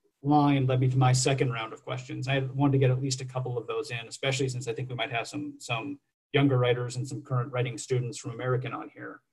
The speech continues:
So I was re-, I, I picked up your, your first story collection to reread, or just read a couple stories to re-, refresh myself. Um,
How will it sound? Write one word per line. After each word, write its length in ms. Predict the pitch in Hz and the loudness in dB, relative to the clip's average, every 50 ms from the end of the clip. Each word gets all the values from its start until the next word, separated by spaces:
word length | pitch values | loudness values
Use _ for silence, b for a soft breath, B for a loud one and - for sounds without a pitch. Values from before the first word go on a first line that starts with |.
| _ _ _ _ _ _ _ _ _ | _ _ _ _ _ _ _ _ _
So 440 | - - 147 139 131 131 131 131 127 - - _ _ _ _ _ _ _ _ - - _ - | 2 4 6 6 6 6 4 2 -2 -8 -16 _ _ _ _ _ _ _ _ -20 -6 _ 4
I 260 | 147 139 135 131 131 - - - - - 160 - - | 6 6 6 6 4 -2 -8 -14 -18 -20 -20 -12 -4
was 180 | 180 160 135 | 0 2 6
re-, 260 | 175 202 202 196 - 156 | 10 10 12 12 10 10
I, 40 | 151 147 147 - 165 | 8 6 6 4 0
I 20 | |
picked 180 | 139 196 190 196 | 2 4 6 6
up 100 | 190 - | 4 4
your, 280 | 175 165 151 156 - 156 | 6 6 6 6 6 6
your 240 | 151 143 143 143 - - - | 6 6 6 4 2 0 2
first 180 | 165 156 143 | 4 4 6
story 200 | - 160 135 131 127 | 6 4 4 4 4
collection 320 | 139 135 127 127 - 139 | 4 2 4 4 4 4
to 100 | 127 131 | 4 4
reread, 540 | 120 127 127 127 127 127 120 120 123 - - - _ _ _ _ _ _ _ _ _ - | 4 4 4 6 6 4 4 2 -2 -8 -12 -16 _ _ _ _ _ _ _ _ _ -2
or 220 | 151 151 135 127 - - _ _ _ _ _ _ _ _ 175 | -2 -2 -2 -2 -6 -12 _ _ _ _ _ _ _ _ -2
just 140 | 196 - 494 | 2 6 8
read 120 | 427 170 | 8 8
a 40 | 151 | 8
couple 200 | 151 151 143 - | 8 6 6 4
stories 640 | - - 190 202 185 143 113 - - - - - - _ - | 4 6 8 10 10 10 8 2 0 -2 -2 -2 -4 _ 2
to 100 | 156 143 | 4 6
re-, 180 | 135 143 147 - | 6 6 6 6
refresh 340 | 156 147 135 170 151 135 - | 4 4 4 4 4 4 4
myself. 520 | 143 127 127 131 135 123 120 120 - - - _ _ _ _ _ _ _ _ _ _ - | 4 4 4 6 6 4 4 2 0 -4 -16 _ _ _ _ _ _ _ _ _ _ 2
Um, 500 | 135 131 127 127 123 123 120 120 131 - | 4 6 6 6 6 4 2 -2 -8 -10